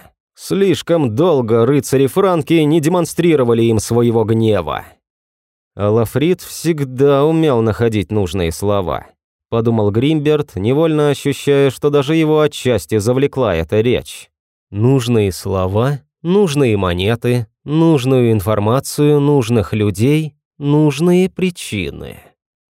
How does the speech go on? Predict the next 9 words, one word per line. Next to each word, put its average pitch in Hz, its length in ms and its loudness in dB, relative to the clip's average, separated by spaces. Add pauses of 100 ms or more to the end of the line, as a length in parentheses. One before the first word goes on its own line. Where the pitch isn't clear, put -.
Наверное, 139 640 0
только 139 340 0
такой 151 380 -2
человек 135 560 0
и 156 80 0
может 131 460 0
стать - 380 -4
императорским 101 800 -2
синешалем". 90 880 -4